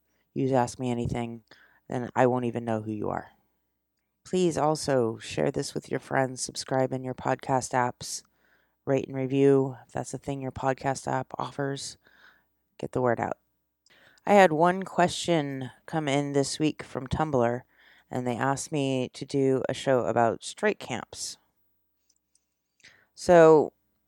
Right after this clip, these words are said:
straight camps are a form of conversion therapy. Conversion therapy is basically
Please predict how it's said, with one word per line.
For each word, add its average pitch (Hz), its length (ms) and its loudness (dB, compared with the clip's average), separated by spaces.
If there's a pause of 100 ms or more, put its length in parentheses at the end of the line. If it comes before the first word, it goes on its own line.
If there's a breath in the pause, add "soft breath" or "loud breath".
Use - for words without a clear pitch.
straight - 300 0
camps 202 540 2
are 156 340 8
a 143 80 4
form 151 400 -2
of 123 220 -2
conversion 127 580 -2
therapy. 107 640 -8 (720 soft breath)
Conversion 220 500 4
therapy 170 800 2 (720 soft breath)
is 143 680 6 (1000)
basically 175 1040 4